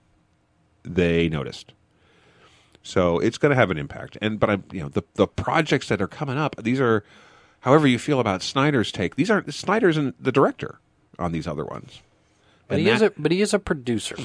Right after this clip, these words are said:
Speaker 1: Yeah, but you know what? We, we, we've been producers. We've, and we've dealt with producers.
Speaker 2: Yeah.
Speaker 1: And there's times when the producer might sit there and go, you know, "I think you should do this." And you go,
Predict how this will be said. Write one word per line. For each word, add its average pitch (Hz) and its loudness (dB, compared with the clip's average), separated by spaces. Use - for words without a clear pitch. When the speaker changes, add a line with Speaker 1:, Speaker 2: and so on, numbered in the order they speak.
Speaker 1:
Yeah, 277 2
but 285 -2
you 277 -2
know 285 2
what? - 0
We, 220 -2
we, 208 2
we've 185 4
been 110 6
producers. - -6
We've, 117 -2
and 123 2
we've 131 4
dealt 110 6
with - -6
producers. - -10
Speaker 2:
Yeah. 80 -16
Speaker 1:
And 107 2
there's 113 4
times 151 2
when 98 2
the 92 2
producer 104 4
might 87 2
sit - -10
there 82 4
and 78 -4
go, 73 0
you 78 -10
know, 64 -10
"I 95 -2
think 104 0
you 98 0
should 95 4
do 101 6
this." 127 6
And 85 -4
you 78 -2
go, 73 0